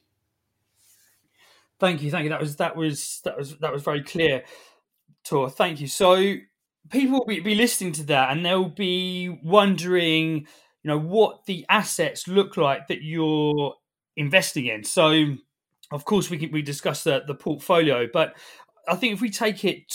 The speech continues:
to, you know, a little bit more of a, a high level initially, I mean, are you, are you looking for assets which are, which are new established assets, or you, are you looking for assets that have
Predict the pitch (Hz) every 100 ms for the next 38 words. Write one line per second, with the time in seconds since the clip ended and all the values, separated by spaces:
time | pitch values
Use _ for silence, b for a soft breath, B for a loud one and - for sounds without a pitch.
0 | - 208 190 185 180 170 160 151 147 113
1 | 127 180 160 156 160 156 143 135 139 131
2 | 190 165 165 151 147 147 131 b b b
3 | - 156 185 202 - 160 127 113 127 156
4 | 190 156 208 220 196 214 247 240 233 208
5 | 196 - 214 208 180 160 B B B 180
6 | 185 - 139 - - 180 180 - 160 151
7 | - 143 147 151 185 208 196 - 220 196
8 | 208 196 202 196 226 - 165 170 175 156
9 | 156 170 170 185 180 180 156 - 180 165
10 | 156 156 B B 170 156 - 170 - -
11 | 170 135 143 165